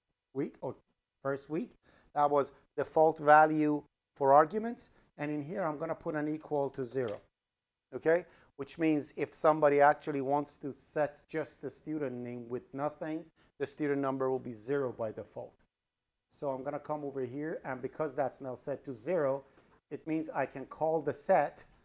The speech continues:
without any, uh, uh, without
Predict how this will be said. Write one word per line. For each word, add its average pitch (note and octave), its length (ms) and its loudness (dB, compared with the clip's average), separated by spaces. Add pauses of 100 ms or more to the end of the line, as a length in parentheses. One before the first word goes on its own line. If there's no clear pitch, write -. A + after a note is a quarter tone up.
(360)
without B2+ 760 6 (640)
any, C3+ 500 0
uh, B2 380 8 (1500)
uh, G#2+ 280 -6 (300)
without C#3 380 2